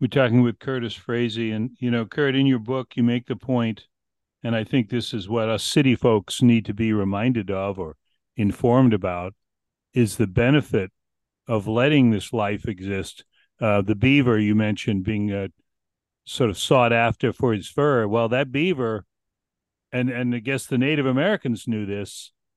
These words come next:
um, does a lot more than, than just,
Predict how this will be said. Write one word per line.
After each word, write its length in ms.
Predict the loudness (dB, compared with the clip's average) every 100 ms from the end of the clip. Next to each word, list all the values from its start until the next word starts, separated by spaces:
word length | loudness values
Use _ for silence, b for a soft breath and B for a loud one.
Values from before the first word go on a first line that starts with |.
| _ _
um, 440 | -2 2 4 2 0 _ _ _ 2
does 240 | 4 4
a 60 | 4
lot 220 | 4 4
more 440 | 6 8 6 4
than, 300 | 2 0 0
than 320 | -2 -2 -2
just, 300 | 0 -4 -6